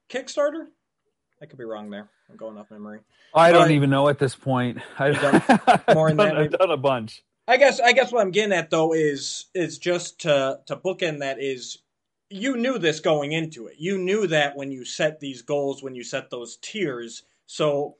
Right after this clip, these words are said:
Speaker 1: everything you've done has been very purposeful. What you have done, what you haven't done,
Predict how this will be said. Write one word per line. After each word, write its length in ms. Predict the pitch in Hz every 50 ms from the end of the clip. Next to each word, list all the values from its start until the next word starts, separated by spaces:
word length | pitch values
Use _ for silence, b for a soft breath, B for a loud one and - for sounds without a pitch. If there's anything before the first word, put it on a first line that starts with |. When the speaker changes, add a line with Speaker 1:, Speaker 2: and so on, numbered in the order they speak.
| _ _ _ -
Speaker 1:
everything 420 | 226 233 220 202 165 196 185 175
you've 200 | 165 170 156 143
done 240 | 151 165 170 165 143
has 200 | 143 151 143 139
been 180 | - 139 139 139
very 260 | 156 170 160 139 -
purposeful. 880 | _ _ 196 208 190 160 143 135 131 - - - 127 117 95 87 87 _ _ _ _ _ _
What 240 | 151 139 160 160 160
you 120 | 147 139 135
have 320 | 139 160 156 156 147 156
done, 240 | 151 143 139 135 131
what 240 | 127 135 135 - -
you 100 | 131 117
haven't 440 | - 139 139 135 131 131 131 _
done, 480 | - 127 127 127 120 120 120 117 117 117